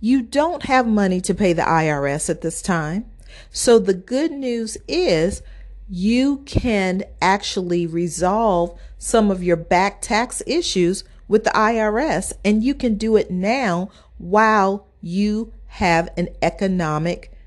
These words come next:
decline. You have an economic situation that you have never had before. So take advantage of this, okay? Start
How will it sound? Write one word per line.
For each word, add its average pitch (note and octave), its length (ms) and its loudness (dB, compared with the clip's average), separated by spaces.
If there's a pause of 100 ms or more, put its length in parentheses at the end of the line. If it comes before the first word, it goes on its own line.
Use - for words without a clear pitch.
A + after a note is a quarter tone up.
(640)
decline. F3+ 760 0
You F3 140 -2
have E3+ 260 0
an E3+ 180 -2
economic F3+ 540 0
situation B3 840 -2 (320)
that F3 560 4 (680)
you F#3 280 2
have F3+ 140 4
never E3+ 280 0
had F#3+ 320 0
before. G#3+ 580 2 (1300)
So C4 200 4
take C#4+ 240 2
advantage C4 460 -2
of A3 160 0
this, - 460 -6 (420)
okay? G#3 520 0 (640)
Start A3 680 2